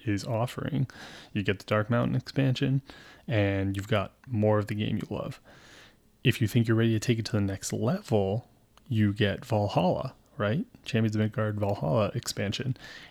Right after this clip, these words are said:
And it adds this entire new economy to the game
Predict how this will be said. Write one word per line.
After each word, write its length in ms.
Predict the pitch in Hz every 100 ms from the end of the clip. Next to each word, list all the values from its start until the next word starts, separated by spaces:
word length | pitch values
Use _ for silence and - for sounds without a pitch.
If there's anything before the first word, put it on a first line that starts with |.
| -
And 140 | 104
it 100 | -
adds 280 | 113 110 107
this 180 | 107 -
entire 680 | 107 - - 120 123 131 123
new 560 | 110 131 110 104 117 - _ _ _ _ -
economy 480 | - 113 147 107
to 80 | 101
the 120 | 104
game 440 | 107 104 98 104